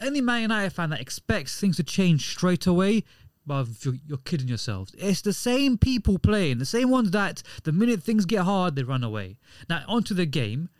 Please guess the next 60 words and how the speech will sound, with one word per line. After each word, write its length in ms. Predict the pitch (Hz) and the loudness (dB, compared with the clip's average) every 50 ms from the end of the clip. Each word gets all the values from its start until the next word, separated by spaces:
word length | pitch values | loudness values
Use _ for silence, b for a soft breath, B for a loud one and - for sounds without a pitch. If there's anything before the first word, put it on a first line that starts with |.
| b b b b b - | b b b b b -6
I 120 | 143 151 | -4 -2
did 220 | 139 131 214 226 175 | -2 0 -2 -2 -2
see 160 | - - 208 | -4 -6 -6
certain, 420 | - - - 208 175 156 156 156 | -6 -2 -2 -2 -2 -2 -4 -4
like, 240 | 143 151 156 - - | -4 -4 -6 -6 -6
patterns 300 | - - 151 160 175 151 | -8 -6 -6 -6 -6 -8
of 100 | 156 - | -8 -10
play 140 | - - 175 | -8 -8 -6
that 100 | 151 135 | -6 -6
I'm 100 | 127 139 | -6 -6
like, 180 | 135 135 - - | -8 -8 -10 -10
"Cool, 240 | - 170 139 117 | -8 -6 -6 -6
this 200 | 101 156 156 - | -4 -6 -8 -8
is 100 | 160 135 | -8 -8
getting 240 | 135 135 143 127 147 | -8 -8 -6 -6 -6
better 160 | 123 147 - | -6 -4 -4
here, 80 | 147 147 | -4 -4
this 120 | 139 147 | -4 -4
is 80 | 156 135 | -6 -6
getting 200 | - - - 147 | -6 -6 -6 -4
better 140 | 135 131 143 | -4 -2 -2
here, 80 | 143 | -2
this 120 | 131 135 - | -4 -4 -8
is 60 | 135 | -8
getting 180 | 123 135 127 120 | -8 -8 -8 -8
better 160 | 123 123 127 | -6 -6 -4
here." 280 | 123 123 117 104 95 - b b b b b b b b b | -4 -4 -4 -6 -8 -12 b b b b b b b b b
But 100 | - - | -12 -8
when 120 | 175 208 | -4 -2
your 160 | 208 240 240 - | 0 0 0 -2
keeper 540 | - - 269 254 202 - - 123 104 98 - _ _ - _ _ - _ b b b b b b b b b b b b b b - | -2 -2 0 0 0 2 0 0 0 -2 -10 _ _ -20 _ _ -20 _ b b b b b b b b b b b b b b 2
decides 460 | 208 202 190 - 247 233 240 226 - | 2 2 2 2 0 2 0 0 2
to 80 | 214 170 | 2 2
give 220 | 175 208 160 - | 4 4 2 2
two 240 | - - - 233 202 | 2 2 4 4 6
goals 300 | 170 226 214 220 202 156 | 6 6 6 6 6 4
away, 400 | 156 131 120 107 95 95 98 _ _ _ _ _ _ _ _ _ _ _ _ _ _ _ - | 4 2 2 0 -4 -6 -12 _ _ _ _ _ _ _ _ _ _ _ _ _ _ _ -6
away 400 | - 180 165 170 226 240 247 247 | -2 0 2 4 4 4 4 2
at 100 | 233 214 | 2 2
home, 420 | 190 214 214 175 131 110 110 123 - - 147 | 2 4 4 4 2 2 -2 -8 -12 -12 -8
so 120 | 139 170 165 | -6 -4 -2
a-, 220 | 160 160 - 160 | -2 -2 -4 -6
a-, 60 | - - | -8 -4
away 420 | 147 160 147 196 220 220 208 214 196 | -2 0 2 2 2 2 2 2 0
to 200 | - - 190 175 | 2 2 4 4
a 60 | 151 | 4
team 260 | - - 214 202 175 | 2 0 0 2 0
that, 120 | 170 - - - | 0 -2 -8 -8
that 160 | 160 151 - - | -8 -8 -8 -6
loves 420 | 151 151 135 147 185 190 160 143 120 | -4 -2 0 0 0 0 0 0 0
to 80 | 143 | -2
get 100 | 139 131 | -2 -2
the 80 | 139 135 | -4 -6
crowd 400 | - - 160 151 143 139 127 131 _ - - | -4 -2 0 0 0 0 -2 -6 _ -12 -10
behind 240 | 135 127 147 160 143 | -6 -4 -2 -2 0
them 80 | 135 | 0
when 120 | 127 127 123 | 0 0 0
they're 100 | 131 131 | 0 -2
at 120 | 135 131 | -2 0
home, 300 | 131 135 123 110 101 98 | 0 0 0 -2 -4 -8